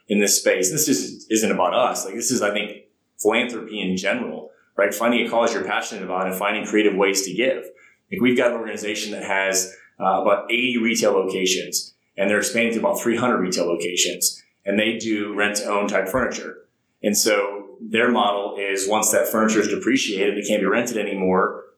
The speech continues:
then what do they do with it, right? They've written off the asset. Well, if that gets donated to our nonprofit, that is a very valuable asset for us. It really means nothing to them 'cause they've already written it off, and we can go sell that asset.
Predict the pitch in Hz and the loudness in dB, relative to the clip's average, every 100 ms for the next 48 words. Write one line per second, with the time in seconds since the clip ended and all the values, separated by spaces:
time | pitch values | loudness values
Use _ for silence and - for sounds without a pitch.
0 | _ 98 98 98 98 - 104 104 - 139 | _ -2 -2 -2 -12 -2 2 2 2 0
1 | - - - 98 98 101 113 95 - 98 | 0 -4 -2 -2 0 2 2 2 0 -2
2 | 123 - 85 80 101 95 95 95 - _ | -2 -4 -8 -4 0 2 0 -4 -16 _
3 | - 117 113 107 - 113 110 110 107 98 | -2 0 0 -6 -2 0 0 -2 0 0
4 | 101 95 92 117 - - 90 - - _ | 2 -2 0 0 0 -2 -4 -6 -12 _
5 | 117 120 110 95 95 120 135 87 87 87 | 0 2 2 -2 0 0 2 -2 -4 -2
6 | 85 82 - - - 98 139 135 - - | 0 0 0 -2 -2 0 0 -2 -4 -6
7 | - _ 110 120 110 101 101 110 107 90 | -10 _ 0 2 2 0 -2 -2 -4 -6
8 | 92 127 120 - 107 98 104 98 98 90 | -2 0 -2 -4 -2 0 0 0 -2 0
9 | 87 131 110 110 - _ _ 92 101 113 | 2 2 2 -4 -12 _ _ -4 0 2
10 | 113 101 - 107 95 95 107 127 - 90 | 4 2 2 0 0 0 0 -2 -2 -2
11 | 101 - | -2 -4